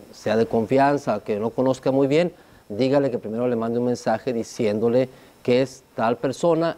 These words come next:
y que quiere marcarle para que usted le conteste. La medida más básica es teléfono que usted no conozca de quién es, no lo conteste, no se pierde nada. Si es un familiar o alguien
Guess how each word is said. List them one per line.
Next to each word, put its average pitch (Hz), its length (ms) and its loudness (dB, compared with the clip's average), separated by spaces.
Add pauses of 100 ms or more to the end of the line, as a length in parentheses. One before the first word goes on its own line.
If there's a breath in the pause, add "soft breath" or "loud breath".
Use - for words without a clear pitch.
y 110 80 -8
que 101 160 -10
quiere 110 280 -2
marcarle 113 500 -2
para 110 240 -4
que - 80 -16
usted 98 260 -10
le 98 100 -6
conteste. 92 640 -16 (460 loud breath)
La 107 80 2
medida 135 280 4
más 143 240 0
básica 113 560 -6
es 113 300 -6 (380 soft breath)
teléfono 175 680 0 (120)
que 113 80 -10
usted 123 440 -2 (120)
no 117 180 -2
conozca 117 580 -4
de 98 140 -8
quién 110 380 -4
es, - 320 -8 (400)
no 120 180 2
lo 123 80 2
conteste, 107 640 -8 (720 soft breath)
no 123 480 2 (520)
se - 140 -4
pierde 123 380 0
nada. 120 320 -2 (400 soft breath)
Si - 240 0
es 139 160 0
un 143 100 0
familiar 113 500 2
o 113 140 2
alguien 113 340 0